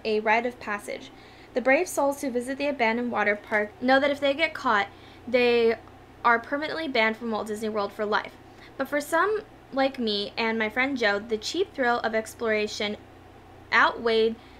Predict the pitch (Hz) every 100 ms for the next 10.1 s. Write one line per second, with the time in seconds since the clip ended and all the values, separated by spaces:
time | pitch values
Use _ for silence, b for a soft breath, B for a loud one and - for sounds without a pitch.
0 | B 220 262 269 - 233 - - 220 220
1 | 214 214 214 202 196 202 202 202 196 196
2 | 214 240 294 311 - 254 233 233 - 208
3 | 202 - 214 208 - - - - - 233
4 | - 233 220 202 180 - - - - -
5 | B B B B 277 294 392 415 294 277
6 | 285 254 247 240 240 226 330 277 269 262
7 | - 226 226 226 220 214 220 214 220 285
8 | 277 254 269 254 233 226 208 208 214 208
9 | 208 214 202 208 202 208 208 247 294 233